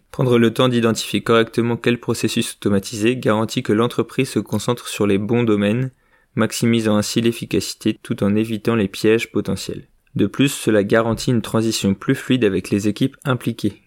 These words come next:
car elles peuvent mieux comprendre et s'adapter à ces changements. Finalement, l'identification avant l'automatisation n'est pas simplement une étape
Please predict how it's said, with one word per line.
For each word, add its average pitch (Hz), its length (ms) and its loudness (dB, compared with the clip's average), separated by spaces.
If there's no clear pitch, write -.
car 101 180 0
elles 104 160 -2
peuvent 113 280 0
mieux 127 160 2
comprendre 117 460 -2
et 104 40 0
s'adapter 107 460 0
à 113 60 2
ces 101 160 -2
changements. 101 420 -2
Finalement, 110 380 2
l'identification 117 1040 2
avant 120 320 2
l'automatisation 107 760 0
n'est 123 100 2
pas 107 140 0
simplement 110 440 0
une 107 140 2
étape 107 440 -2